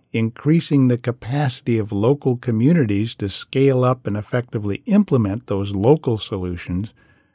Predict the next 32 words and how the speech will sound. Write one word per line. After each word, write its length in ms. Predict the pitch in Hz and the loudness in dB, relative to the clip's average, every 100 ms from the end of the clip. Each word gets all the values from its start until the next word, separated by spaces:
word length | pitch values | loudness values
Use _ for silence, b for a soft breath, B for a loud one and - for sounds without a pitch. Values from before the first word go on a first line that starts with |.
| b 113 | b -6
requires 520 | 104 - 104 98 92 | -6 -4 -2 -2 -6
funding 540 | - 139 156 160 156 | -4 0 2 2 0
on 140 | 120 110 | 0 -2
a 80 | |
scale 440 | 107 - 104 95 127 | -4 -6 -4 -2 -2
that 200 | 139 - | -2 0
meets 320 | 113 110 - | 0 0 -4
the 140 | - 143 | -2 2
need. 480 | 180 110 69 - _ _ _ _ _ _ _ _ _ _ _ _ _ | 2 2 -4 -12 _ _ _ _ _ _ _ _ _ _ _ _ _
To 100 | - | -8
think 320 | 101 147 143 - | 2 4 4 2
those 240 | 127 123 | 2 2
additional 460 | 120 127 - 120 117 | 0 0 0 -2 -2
funds 360 | 131 120 117 | 0 0 0
can 200 | - 113 | -2 -4
come 280 | - 120 120 | 0 0 0
from 220 | - 104 | 0 -4
savings 540 | - 131 123 117 110 - | 0 2 4 4 0 -2
from 180 | 110 | -4
sending 400 | 104 123 110 110 | -2 0 0 -2
fewer 280 | 104 123 110 | -2 0 0
people 360 | - 110 101 98 | 0 -4 -4 -8
to 120 | 98 | -10
prison 480 | - 185 151 101 104 | -2 0 2 0 -2
not 220 | 110 117 | -2 0
only 200 | 117 113 | 0 0
gets 280 | 117 110 - | -2 -4 -6
the 100 | 110 | -10
cart 300 | - 117 - | -2 -2 -2
before 320 | 101 - 104 | -6 -4 -4
the 140 | 92 | -4
horse, 500 | 87 170 135 120 - | -2 2 4 2 -4